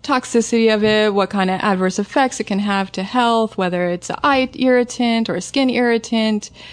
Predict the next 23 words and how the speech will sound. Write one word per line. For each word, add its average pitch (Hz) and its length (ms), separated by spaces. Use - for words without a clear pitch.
um, 190 640
what 208 120
kind 208 320
of, 185 560
it 294 80
has 311 200
all 294 120
sorts 240 240
of 202 60
technical 175 420
stuff 180 320
in 185 120
it, 190 200
but 214 140
the 226 80
basic 214 460
of 185 180
it 185 200
is 180 160
you 175 100
can 180 420
read 180 400
the, 175 240